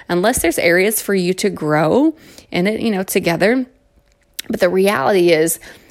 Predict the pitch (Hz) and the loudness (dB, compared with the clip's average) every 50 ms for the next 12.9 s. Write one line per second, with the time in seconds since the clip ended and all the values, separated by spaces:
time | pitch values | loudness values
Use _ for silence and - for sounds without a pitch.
0 | - - _ - - 196 180 175 165 151 135 143 170 180 185 208 226 240 247 220 | -20 -20 _ -6 -2 0 2 2 2 0 0 -2 -2 -2 -2 0 0 0 0 2
1 | 190 175 170 165 165 170 180 185 - - - - - - - - 185 180 175 175 | 2 4 4 4 4 2 2 0 -6 -14 -20 -20 -20 -16 -6 -2 0 2 4 4
2 | 170 165 - - 185 - - 196 - - 202 202 - 208 180 180 160 175 160 156 | 4 2 0 -2 -4 -4 -4 -4 -2 -2 -4 -4 -2 -2 -2 0 0 0 0 -2
3 | 151 170 165 165 180 214 220 190 127 95 98 - 180 - _ - - - - - | 0 2 4 4 4 4 4 2 2 0 0 -4 -8 -12 _ -20 -20 -20 -20 -20
4 | _ _ _ - - 180 165 160 156 156 147 - - - - 185 170 165 170 165 | _ _ _ -8 -4 -2 -2 0 0 -2 -4 -6 -4 -2 0 0 2 2 2 2
5 | 165 165 160 156 156 160 170 175 165 156 175 151 85 127 123 139 170 185 190 180 | 2 2 2 2 2 2 2 2 2 2 0 0 0 -2 -2 -2 0 2 2 2
6 | 82 113 175 180 196 196 196 190 190 160 - - - - 214 208 202 - 202 175 | 0 0 0 0 2 2 2 0 0 -2 -2 -2 -2 -2 -2 -4 -2 -2 -2 0
7 | 185 180 170 180 190 196 180 170 170 180 190 190 175 180 165 160 156 160 185 240 | 0 0 0 0 0 0 0 0 0 0 -2 -2 -2 -2 -2 -2 -2 -2 -2 -2
8 | 254 - - - 175 151 - 180 - - - - - - - - - 185 185 180 | -4 -4 -6 -6 -4 -4 -4 -6 -8 -10 -12 -14 -20 -20 -20 -10 -6 -2 -2 0
9 | 170 160 185 190 190 190 - - 156 147 147 - - 147 139 - - - - - | 2 4 4 4 4 0 -2 -4 -4 -4 -4 -4 -4 -4 -4 -4 -6 -8 -8 -6
10 | 151 147 147 143 147 139 131 131 147 156 160 160 165 170 190 220 233 - 196 196 | -4 -4 -2 0 0 0 0 0 0 -2 -2 0 0 0 0 0 -2 -4 -6 -4
11 | - 185 175 175 175 165 160 147 151 147 151 - - - - - - - - 196 | -4 -4 -4 -2 -2 -2 0 0 0 -2 -4 -6 -10 -14 -20 -20 -14 -6 -2 0
12 | 190 185 180 160 - - 175 180 185 170 170 165 - 170 156 - 147 | 0 2 0 0 0 -2 -2 -2 0 -2 -2 -2 -4 -6 -6 -4 -6